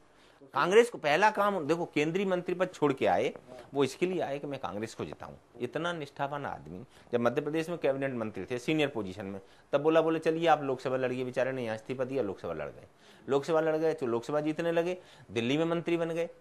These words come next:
कैबिनेट मंत्री बन गए। तब कहा गया, बोले, "अब आप यहाँ से जाइए, मध्य प्रदेश में कांग्रेस को जिताइए।"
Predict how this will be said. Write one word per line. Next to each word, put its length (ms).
कैबिनेट 360
मंत्री 300
बन 180
गए। 100
तब 180
कहा 140
गया, 160
बोले, 160
"अब 100
आप 200
यहाँ 180
से 140
जाइए, 360
मध्य 180
प्रदेश 300
में 100
कांग्रेस 380
को 80
जिताइए।" 440